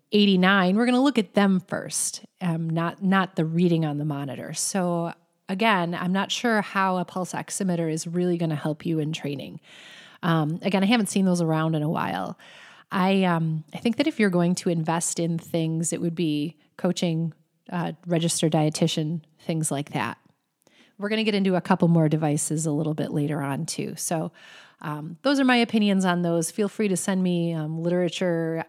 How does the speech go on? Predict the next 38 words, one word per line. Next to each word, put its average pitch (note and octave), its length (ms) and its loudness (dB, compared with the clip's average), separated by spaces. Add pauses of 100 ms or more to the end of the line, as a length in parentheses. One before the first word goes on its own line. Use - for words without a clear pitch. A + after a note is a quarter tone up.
I F#3+ 160 -2
love G#3 260 0
to A3 120 -2
look F#3+ 200 0
at E3+ 140 -6
studies E3+ 640 -2
that E3+ 120 -2
are D#3+ 80 0
not D#3+ 320 0
funded D#3 640 -4
by D#3 240 0
the D#3+ 100 -4
companies D#3 480 -4
that D#3 100 -2
make D#3+ 220 -2
these A#3+ 220 -2
devices. C4+ 840 -4 (140)
Send G3 240 -6
them F#3+ 100 -2
on F#3 140 -2
over. F3+ 400 -6 (420)
I'm F3 200 -14
happy - 400 -8
to E3+ 100 -6
learn. C#3+ 360 -10 (1400)
Um, G3+ 280 4
again, B3+ 300 2
on D4+ 180 2
the D4+ 80 2
line G3 280 2
of F#3 180 -2
devices, D#3+ 680 -4
should - 240 0
I C4 140 2
consider G3 520 0
a F#3+ 120 0
Whoop F#3 420 0 (720)
strap, A3+ 500 -2